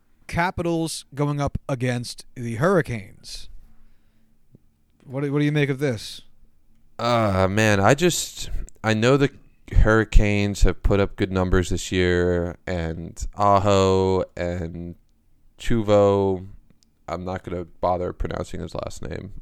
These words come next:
Speaker 2: Um, I mean, they've put up a good year. I just don't know how they beat the Capitals.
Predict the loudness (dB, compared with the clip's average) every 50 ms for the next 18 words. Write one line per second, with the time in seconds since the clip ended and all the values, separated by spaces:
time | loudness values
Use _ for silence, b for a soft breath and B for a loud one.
0 | -16 -10 -8 -6 -6 -4 -4 -6 -8 -8 -10 -14 -16 _ -8 -6 -4 -4 0 0
1 | -2 -2 -2 -12 _ -20 _ _ _ _ b b b b b b b b b _
2 | 2 4 4 4 4 2 0 -4 -2 0 0 0 0 0 0 2 2 2 2 2
3 | 0 -2 -6 -6 0 0 0 0 2 -2 -4 -2 0 -2 0 0 0 -2 -2 -6
4 | -6 -6 -6 -4 -4 -6 -4 -2 -2 -2 -2 -4 -6 -6 -6 -6 -6 -10 -14 -16
5 | -20 -20 -20